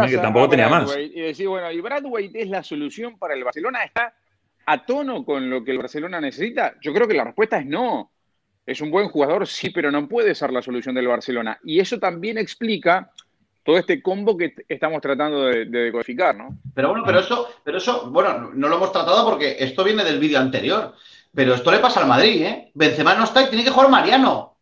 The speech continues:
Speaker 3: Mariano es Brathwaite. Yo lo digo con total o-, in-, in-, quiero decir que no parezca que esto es un término peyorativo, pero es que
Speaker 1: Comparto.
Speaker 3: Mariano es Brathwaite. Mariano no
Speaker 1: Comparto.
Speaker 3: jugaría nunca en el Madrid en condiciones normales. Brathwaite no jugaría nunca en el Barcelona en condiciones normales. No son jugadores para estos clubs.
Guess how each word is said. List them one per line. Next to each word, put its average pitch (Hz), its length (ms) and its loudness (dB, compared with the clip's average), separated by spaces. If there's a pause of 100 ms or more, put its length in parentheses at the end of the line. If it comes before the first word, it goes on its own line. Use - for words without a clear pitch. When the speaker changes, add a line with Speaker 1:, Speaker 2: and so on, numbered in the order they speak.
Speaker 3:
Mariano 190 420 4
es 220 100 2
Brathwaite. 233 600 4
Yo 196 220 4
lo 160 100 4
digo 262 200 8
con 285 200 0
total 233 300 4
o-, 285 280 4
in-, 175 240 -4
in-, 175 200 -4
quiero 214 180 2
decir 262 120 0
que - 60 -6
no 160 120 -2
parezca 247 320 2
que 226 80 -4
esto 220 160 -4
es - 80 -4
un 196 320 -10
término 190 320 4
peyorativo, 170 680 4 (260)
pero 156 180 4
es 202 60 4
que 262 120 6
Speaker 1:
Comparto. - 180 6
Speaker 3:
Mariano 262 500 4
es 269 200 -8
Brathwaite. 233 720 2
Mariano 269 300 4
no 320 80 8
Speaker 1:
Comparto. 285 160 6
Speaker 3:
jugaría 262 260 8
nunca 277 300 2
en 202 60 0
el 214 80 0
Madrid 302 460 0 (120)
en 196 120 -4
condiciones 208 360 0
normales. 220 480 4
Brathwaite 277 420 4
no 269 100 6
jugaría 254 280 6
nunca 269 240 4
en 202 60 4
el 180 60 4
Barcelona 277 600 4 (140)
en 190 120 -4
condiciones 202 380 0
normales. 240 420 2 (120)
No 233 200 4
son 277 240 2
jugadores 247 600 4
para 165 200 4
estos 156 340 -2
clubs. 151 420 -4